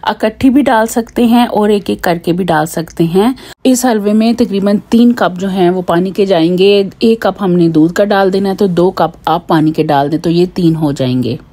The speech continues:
आप ऐसे भी कर सकते हैं कि पहले शुगर डाल लें, फिर दो कप पानी के डाल दें और बाद में एक कप जो दूध है वो डाल दें और फिर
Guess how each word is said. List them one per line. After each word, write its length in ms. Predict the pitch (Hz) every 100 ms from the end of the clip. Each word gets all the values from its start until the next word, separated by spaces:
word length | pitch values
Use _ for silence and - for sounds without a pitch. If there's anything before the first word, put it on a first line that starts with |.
| _ _ -
आप 180 | 214 240
ऐसे 200 | 240 262
भी 100 | 247
कर 160 | 202
सकते 340 | 190 196 - 220
हैं 140 | 208
कि 100 | 214
पहले 240 | 202 190
शुगर 300 | 190 196 180
डाल 200 | 208 214
लें, 120 | 208 202
फिर 120 | 208 180
दो 140 | 170
कप 220 | 165 180 165
पानी 200 | 165 180
के 120 | 196
डाल 240 | 180 160
दें 100 | 170
और 120 | 180
बाद 260 | 170 156 175
में 180 | 196 190 190
एक 140 | 165
कप 120 | 156
जो 140 | 165 165
दूध 260 | 165 160
है 200 | 160 180 -
वो 140 | 175 156
डाल 280 | 139 117
दें 140 | 113 127 - - - -
और 140 | 180 175
फिर 200 | 190